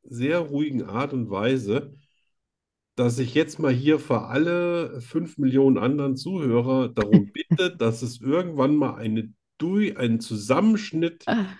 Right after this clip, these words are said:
Speaker 1: aller deiner Vorlesungen gibt, damit man sich die Geschichte in einem
Speaker 2: Ja.
Speaker 1: irgendwie mal,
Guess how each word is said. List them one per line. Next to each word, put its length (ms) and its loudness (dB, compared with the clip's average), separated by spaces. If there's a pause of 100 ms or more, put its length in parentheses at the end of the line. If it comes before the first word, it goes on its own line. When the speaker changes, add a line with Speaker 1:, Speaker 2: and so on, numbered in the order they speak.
(300)
Speaker 1:
aller 320 2
deiner 320 4
Vorlesungen 680 0
gibt, 220 -10
damit 300 -2
man 140 2
sich 200 -10
die 140 -8
Geschichte 560 -6
in 120 -2
einem 580 -2 (400)
Speaker 2:
Ja. 200 4 (280)
Speaker 1:
irgendwie 560 0
mal, 500 4